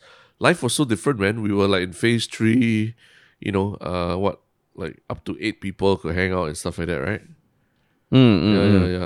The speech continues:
Speaker 1: Up to eight people could hang out at someone's home, and then we seemed to be, you know, heading in the right direction. Then, then Delta came around and then, and, you know, changed the trajectory of everything.
Speaker 2: Mm, mm,
Speaker 1: Yeah.
Speaker 2: mm.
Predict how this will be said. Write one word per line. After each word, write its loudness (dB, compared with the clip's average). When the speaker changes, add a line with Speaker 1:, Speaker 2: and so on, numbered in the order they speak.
Speaker 1:
Up -12
to -8
eight -6
people -4
could -6
hang -2
out -2
at -10
someone's -6
home, -2
and -6
then -8
we -2
seemed 2
to -2
be, -4
you -2
know, 2
heading 0
in -2
the 0
right 2
direction. -4
Then, 0
then 0
Delta 4
came 0
around 0
and -10
then, -8
and, -14
you -6
know, -4
changed -4
the -4
trajectory -6
of -6
everything. -8
Speaker 2:
Mm, 6
mm, 4
Speaker 1:
Yeah. 0
Speaker 2:
mm. 0